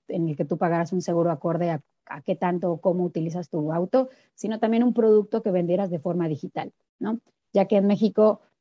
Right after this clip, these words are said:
eh, pues sabemos que actualmente todavía la fuerza de ventas de México está liderada por los agentes de venta y, sin embargo, el año pasado la apertura de los mexicanos fue mucho más grande que la tendencia que se veía venir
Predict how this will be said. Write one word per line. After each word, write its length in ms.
eh, 280
pues 140
sabemos 340
que 320
actualmente 640
todavía 400
la 100
fuerza 380
de 80
ventas 420
de 100
México 540
está 840
liderada 520
por 160
los 180
agentes 380
de 80
venta 400
y, 340
sin 200
embargo, 540
el 140
año 180
pasado 400
la 120
apertura 680
de 80
los 160
mexicanos 540
fue 160
mucho 460
más 260
grande 500
que 100
la 120
tendencia 480
que 100
se 140
veía 320
venir 440